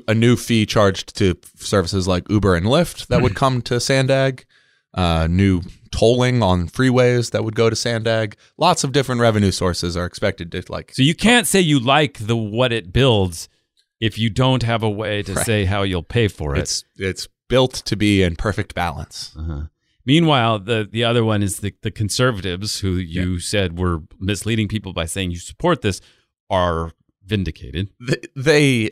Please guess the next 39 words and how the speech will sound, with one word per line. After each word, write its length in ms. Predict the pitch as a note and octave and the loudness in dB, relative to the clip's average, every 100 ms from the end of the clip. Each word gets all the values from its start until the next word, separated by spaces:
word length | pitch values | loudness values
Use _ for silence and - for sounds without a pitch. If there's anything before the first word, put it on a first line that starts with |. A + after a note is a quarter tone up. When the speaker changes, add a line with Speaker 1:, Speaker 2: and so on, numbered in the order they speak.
| - | -2
Speaker 1:
absolutely 840 | G#2 A2+ - A2 G2 F#2 F2 E2+ - _ _ _ _ _ _ | 0 0 0 0 0 -2 -4 -4 -10 _ _ _ _ _ _
get 240 | - F2+ - | -6 -6 -6
to 380 | A2+ F2 E2+ - _ _ | -6 -4 -6 -12 _ _
say, 460 | - - F#2 E2 E2+ _ _ _ - | -6 -2 0 -2 -6 _ _ _ 0
"Hey, 140 | C#3+ | 4
remember 480 | A#2+ C3+ D#3+ F#3 - - | 4 2 2 2 2 2
on 300 | A#2 A2+ A2 | 2 2 -2
De-, 220 | G#2+ - | -4 -2
it, 240 | A2+ A2 - | 0 0 0
on 300 | G2+ G#2+ A2 | 2 2 2
December 420 | G#2 - G#2 G#2 | 0 0 0 0
tenth 440 | - G2+ G#2 G#2 - | 2 2 0 -4 -6
when 220 | F#2 F2+ | -4 0
we 460 | G2 G2+ G#2 G2 - | 2 2 2 0 -6
said 380 | - G2+ G2 | -2 0 2
that 140 | G2 - | 0 0
the 100 | G2+ | 2
only 280 | A2 G#2+ A2+ | 2 4 2
thing 200 | A2+ A2 | 2 0
that 140 | F#2+ | 0
happened 380 | G2 F2+ - G2 | -2 -2 0 -2
today 400 | - G2 G2+ G2+ _ _ _ - | 0 2 2 0 _ _ _ -6
was 120 | F2+ | -2
that 120 | F#2 | 0
you 80 | F#2 | -2
passed 400 | - F#2+ F#2+ - | -2 -2 -2 -2
a 40 | - | -6
plan 480 | F#2 F#2 F#2 G2 - | -2 0 0 -2 -8
that 120 | F#2+ | -6
had 180 | F#2 F#2 | 0 0
a 40 | F#2 | 0
driving 380 | F#2 F#2 G2+ | 0 0 -2
fee 160 | G2 G#2 | -2 0
in 100 | A2 | 0
it, 220 | A#2 - _ _ _ _ _ | 0 -4 _ _ _ _ _
and 180 | G2+ F#2 | -4 0
that 220 | E2+ D#2+ _ _ _ _ | -2 -4 _ _ _ _
people 220 | - G#2 F2+ | -6 -4 -4
shouldn't, 480 | - G2+ F#2+ F#2+ | -2 0 0 -4